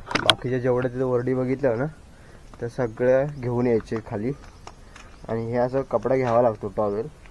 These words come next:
कारण ते, अ, ह्याची, हे आहेत ना, हे कसवं आहेत ना, हे आतल्या शर्ट बीटमध्ये आतमध्ये जाऊन आहे, टोचत राहतात एकसारखे. असा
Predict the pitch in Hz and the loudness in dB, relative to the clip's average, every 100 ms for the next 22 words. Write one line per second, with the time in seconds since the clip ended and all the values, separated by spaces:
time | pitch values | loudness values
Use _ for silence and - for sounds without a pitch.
0 | - - - - - - - - 107 113 | -20 -20 -20 -20 -20 -20 -16 -10 -8 -4
1 | 127 123 127 - - - 110 110 110 110 | 0 0 0 -4 -14 -6 -2 -2 -2 -6
2 | - 127 123 120 131 131 147 135 123 123 | -4 -4 -4 -6 -6 -6 -8 -8 -8 -10
3 | 110 127 135 135 127 160 - - - - | -10 -6 -4 -4 -6 -10 -12 -20 -20 -20
4 | - - - - 110 107 - 123 127 135 | -20 -20 -20 -8 -4 -4 -4 -2 -2 -4
5 | - - - - 117 117 120 120 120 123 | -12 -20 -14 -4 -2 -2 -4 -6 -4 -2
6 | 120 110 117 117 113 117 123 - 113 - | -2 -2 -4 -2 0 -2 -4 -4 -4 -4
7 | 113 107 - 95 - - - - - - | -6 -6 -6 -12 -10 -14 -14 -20 -18 -20
8 | - - - - - - - - - 98 | -20 -20 -20 -20 -20 -20 -20 -20 -16 -10